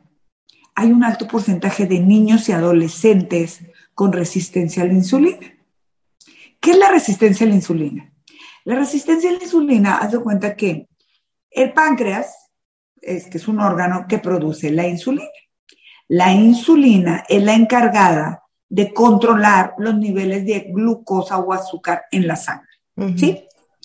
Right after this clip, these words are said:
Speaker 1: Entonces, mientras el páncreas esté trabajando bien, tú vas a estar bien. Pero si el páncreas empieza a alterar un poquito,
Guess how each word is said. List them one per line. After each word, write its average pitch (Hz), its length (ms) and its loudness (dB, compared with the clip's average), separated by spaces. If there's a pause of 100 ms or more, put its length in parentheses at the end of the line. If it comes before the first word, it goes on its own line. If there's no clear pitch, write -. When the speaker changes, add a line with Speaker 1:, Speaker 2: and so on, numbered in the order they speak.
(200)
Speaker 1:
Entonces, 190 360 0 (260)
mientras 240 560 2
el 240 140 4
páncreas 320 360 0
esté 269 220 -4
trabajando 262 480 -2
bien, 269 340 -2
tú 190 120 -6
vas 190 180 -6
a 190 40 -4
estar 220 260 -2
bien. 311 200 -2 (640)
Pero 277 160 4
si 285 120 4
el 294 100 0
páncreas 359 340 -2
empieza 294 400 0
a 294 40 0
alterar 247 340 2
un 240 140 2
poquito, 202 520 -8